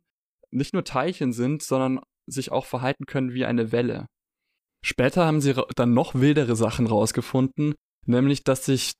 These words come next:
kleine Teilchen wie Elektronen an mehreren Positionen gleichzeitig aufhalten können. Und das ist eben recht schwer zu verstehen und die Physiker konnten es auch selber nicht glauben und haben Hilfstheorien aufgestellt, um das zu erklären. Und,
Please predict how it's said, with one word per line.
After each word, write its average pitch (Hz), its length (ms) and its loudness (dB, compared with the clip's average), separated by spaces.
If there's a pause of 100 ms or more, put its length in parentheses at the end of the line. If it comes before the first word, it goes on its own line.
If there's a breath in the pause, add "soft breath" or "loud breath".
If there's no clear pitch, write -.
(120)
kleine 135 260 2
Teilchen 135 440 -2
wie 127 80 -2
Elektronen 131 640 0
an 120 160 0
mehreren 143 640 0
Positionen 139 760 -2
gleichzeitig 113 840 -4
aufhalten 110 520 -6
können. 113 300 -6 (760)
Und 123 440 2 (120)
das 135 200 -2
ist - 140 -6
eben 143 600 -4 (100)
recht 131 240 -4
schwer 135 320 -2
zu - 120 -10
verstehen 139 600 -6
und 156 120 -10
die 139 60 -10
Physiker 147 440 -6
konnten 139 280 -6
es - 80 -6
auch 123 100 -4
selber 127 320 -2
nicht 110 200 -8
glauben 98 340 -8
und 110 180 -10
haben 120 180 -4
Hilfstheorien 139 760 -6
aufgestellt, 127 720 -4
um 127 80 -4
das 120 240 -4
zu - 160 -8
erklären. 127 460 -6
Und, 135 80 -6